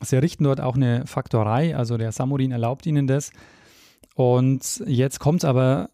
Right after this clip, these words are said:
zum Streit mit den arabischen Händlern, der eskaliert jetzt. Denn der Cabral beschwert sich beim Samurin, dass ihre Schiffe langsamer beladen werden als die der arabischen Händler.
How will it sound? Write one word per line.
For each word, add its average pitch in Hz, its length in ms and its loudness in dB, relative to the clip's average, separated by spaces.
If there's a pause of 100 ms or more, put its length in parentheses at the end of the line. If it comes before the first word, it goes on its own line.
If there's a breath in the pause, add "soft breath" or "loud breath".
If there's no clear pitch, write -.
(100)
zum 131 420 0
Streit 117 460 -6
mit 120 160 0
den 123 140 -2
arabischen 113 440 -2
Händlern, 110 360 -2
der 113 140 -4
eskaliert 107 380 -4
jetzt. - 280 -16 (320)
Denn 160 340 0
der 139 220 0
Cabral 131 480 0
beschwert 151 380 0
sich 175 340 -2
beim 139 260 0
Samurin, 139 460 0
dass 131 180 -2
ihre 185 240 0
Schiffe - 300 0
langsamer 135 420 2
beladen 110 360 0
werden 120 300 -2
als 131 220 -6
die 147 140 -6
der 139 160 -2
arabischen 123 400 -2
Händler. 107 280 -6